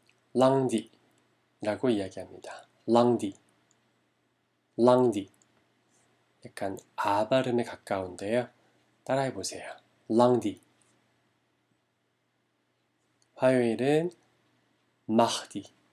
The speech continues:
mardi, mardi라고 합니다.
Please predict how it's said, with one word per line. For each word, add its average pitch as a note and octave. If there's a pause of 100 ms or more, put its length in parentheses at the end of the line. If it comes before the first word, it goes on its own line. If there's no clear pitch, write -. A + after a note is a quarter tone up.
(1700)
mardi, A2+ (2750)
mardi라고 -
합니다. G2